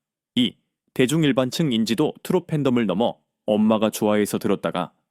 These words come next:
내가 빠졌다는 이천삼 봄 후기들이 수천 건에 이른다. 한 음악 프로듀서는 이렇게 말했다. "팬덤 주도로 시작하지만 결국 대중이 받아들여야 스테디셀러가 됩니다."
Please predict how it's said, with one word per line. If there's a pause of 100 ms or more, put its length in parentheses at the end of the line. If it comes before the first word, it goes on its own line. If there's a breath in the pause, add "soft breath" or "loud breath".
(220)
내가
빠졌다는
이천삼
봄
후기들이
수천
건에
이른다. (360)
한
음악
프로듀서는
이렇게
말했다. (460)
"팬덤
주도로
시작하지만 (240)
결국
대중이
받아들여야
스테디셀러가
됩니다."